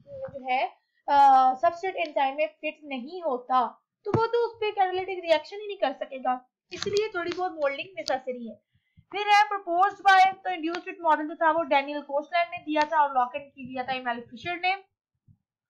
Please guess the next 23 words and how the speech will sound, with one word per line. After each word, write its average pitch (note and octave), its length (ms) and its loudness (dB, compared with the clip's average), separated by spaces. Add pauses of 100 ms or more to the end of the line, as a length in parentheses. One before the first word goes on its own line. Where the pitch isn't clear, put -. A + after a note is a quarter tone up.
(440)
Active G4+ 220 -2
sites G#4 320 4
का G4 140 4
भी E4 200 0
difference F#4+ 440 -4
है। F#4+ 180 6
induced D#4+ 260 -6
fit F4+ 180 -14
के F4+ 60 -14
according D#4 420 4
जो C4+ 160 -2
active D#4 220 -10
साइट D#4+ 260 -2
है E4 60 -2
वो E4 80 -6
स्टैटिक D4+ 480 -4
नहीं B3 220 -10
है। A3+ 60 -14
Static C#4 440 -8
का E4+ 80 2
मतलब D#4 280 -2
है G4+ 100 4 (360)
rigid, D4 380 -2